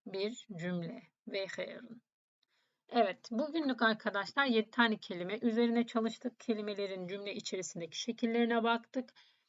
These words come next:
E, herhangi bir sorunuz varsa ekleme yapabilirsiniz. Bu birinci dersimizde.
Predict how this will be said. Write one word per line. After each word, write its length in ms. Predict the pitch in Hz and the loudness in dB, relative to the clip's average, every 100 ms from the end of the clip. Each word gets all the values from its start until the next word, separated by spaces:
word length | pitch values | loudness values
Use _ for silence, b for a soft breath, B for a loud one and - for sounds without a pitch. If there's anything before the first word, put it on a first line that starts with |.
| b _ _ - | b _ _ 4
E, 180 | 214 | 4
herhangi 600 | 214 247 240 233 214 196 | 6 6 8 8 4 -2
bir 40 | 185 | -6
sorunuz 440 | - 175 165 160 | -6 -4 -4 0
varsa 600 | 220 220 214 233 214 214 - | 4 4 2 0 0 0 -2
ekleme 380 | 220 - 175 165 | -4 -2 -4 -2
yapabilirsiniz. 1000 | 226 247 220 220 220 - 214 220 220 - | 0 0 2 2 0 0 0 0 -2 -8
Bu 500 | 190 220 220 208 185 | 0 2 2 0 -6
birinci 380 | 202 196 175 175 | -4 -4 -6 -2
dersimizde. 800 | 180 180 - 220 220 202 226 | -2 -2 0 2 2 2 -2